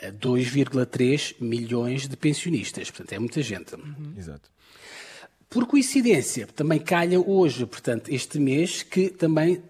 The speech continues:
Speaker 1: os pensionistas, eh, é o mês que os pensionistas normalmente recebem o subsídio de férias. Ou seja, hoje, quem for levantar a sua pensão,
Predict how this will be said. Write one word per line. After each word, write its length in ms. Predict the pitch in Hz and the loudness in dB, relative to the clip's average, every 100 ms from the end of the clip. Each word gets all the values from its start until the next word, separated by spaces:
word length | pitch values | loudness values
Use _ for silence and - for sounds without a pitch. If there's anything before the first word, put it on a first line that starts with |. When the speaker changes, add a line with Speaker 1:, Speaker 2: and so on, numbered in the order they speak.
| _ | _
Speaker 1:
os 160 | 147 - | -6 2
pensionistas, 760 | 160 156 156 147 151 185 175 - | 2 2 2 2 2 -2 -2 0
eh, 220 | 135 131 127 | 2 2 2
é 100 | 127 | 0
o 60 | 131 | 2
mês 180 | 143 143 | 2 0
que 80 | |
os 80 | 151 | -4
pensionistas 480 | - 143 151 147 147 | -2 0 0 -2 -2
normalmente 600 | 151 151 143 139 143 139 | 0 0 2 2 0 -2
recebem 540 | - - 139 131 147 | -4 0 0 2 0
o 40 | 151 | -2
subsídio 420 | - 139 165 147 | -4 -4 -4 -4
de 60 | - | -2
férias. 520 | 143 123 104 98 - _ - - - | 0 0 -4 -12 -16 _ -20 -20 -10
Ou 80 | 123 | -4
seja, 500 | 123 - 117 107 101 - | 0 0 0 -2 -8 -2
hoje, 400 | 139 143 123 - | 0 2 0 -4
quem 160 | 135 | -4
for 260 | 117 - 135 117 | -2 0 0 0
levantar 480 | 113 104 117 117 120 | -4 -6 -4 -2 -4
a 60 | |
sua 180 | - 131 | -6 -8
pensão, 760 | - 135 131 - 160 139 95 | -4 -4 0 0 0 -2 -8